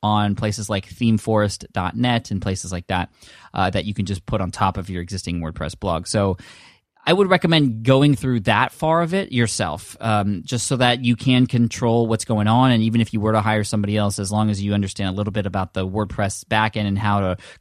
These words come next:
publish content and how to put images and things like that, which you can, if you don't know how to do, just quickly look onto YouTube on how to do that.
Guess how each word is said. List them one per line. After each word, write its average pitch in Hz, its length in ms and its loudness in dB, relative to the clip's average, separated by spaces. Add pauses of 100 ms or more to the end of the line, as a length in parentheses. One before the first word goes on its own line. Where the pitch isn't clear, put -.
(300)
publish 120 380 -2
content 110 480 0
and 101 80 0
how 107 140 2
to 101 60 0
put 110 180 -2
images 117 400 2
and 101 100 0
things 110 180 -2
like 95 160 -4
that, 117 220 4
which 104 160 -4
you 104 80 -8
can, 101 160 0
if 95 100 -6
you 104 80 -6
don't 107 140 0
know 101 100 -2
how 104 80 0
to 101 80 -2
do, 131 220 0
just 110 260 -8
quickly 104 340 -6
look 95 220 -6
onto 95 260 -4
YouTube 104 380 -2
on 98 100 0
how 101 140 2
to 95 80 -4
do 113 160 2
that. 110 300 2